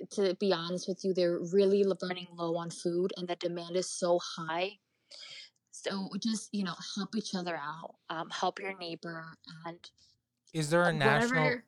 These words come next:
Speaker 2: is there a national website that you can look up your local food bank?
Speaker 1: Yes, so, uh,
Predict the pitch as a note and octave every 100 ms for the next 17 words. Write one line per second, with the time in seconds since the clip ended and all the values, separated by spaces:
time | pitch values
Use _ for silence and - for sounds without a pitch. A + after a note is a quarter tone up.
0 | - C#3+ D#3 D3+ C#3 C3+ - B2+ B2+ C3
1 | - C#3+ C3+ B2+ A#2+ B2+ B2 B2+ B2+ C3
2 | - A#2 A#2+ A#2+ C3 - C#3+ D#3 D3+ -
3 | - _ _ _ _ _ _ _ - G3
4 | A3 G3 - - G#3 G#3 F#3+ G3+ G3+